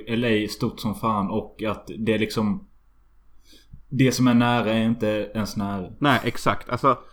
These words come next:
Speaker 2: visst, jag är på rätt ställe nu i livet till att komma och nå de ställena jag vill. Typ Beverly Hills, gå på alla de här sköna festerna och sånt. Men...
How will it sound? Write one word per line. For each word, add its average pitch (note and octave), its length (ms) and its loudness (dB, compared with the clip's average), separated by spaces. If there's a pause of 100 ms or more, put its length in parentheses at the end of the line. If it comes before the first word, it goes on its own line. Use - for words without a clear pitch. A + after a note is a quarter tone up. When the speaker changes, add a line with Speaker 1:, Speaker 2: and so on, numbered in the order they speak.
(500)
Speaker 2:
visst, D#3+ 320 0
jag E3 100 4
är F3+ 40 4
på E3+ 120 0
rätt D3 180 -2
ställe B2+ 340 0
nu A2+ 160 2
i A2+ 40 4
livet G#2 320 2
till A#2 100 2
att G2+ 80 0
komma A2 460 4
och A2 140 2
nå G#2+ 340 2
de G#2 260 2
ställena G#2 400 0
jag G2+ 100 2
vill. G2 240 -2
Typ G#2+ 220 0
Beverly G#2+ 280 4
Hills, G2+ 520 0
gå A#2+ 160 2
på A#2 120 2
alla A2 120 6
de G#2+ 80 2
här G#2+ 80 4
sköna A2 300 2
festerna - 400 -2
och G#2 80 0
sånt. G#2 300 -2 (400)
Men... A#2 440 6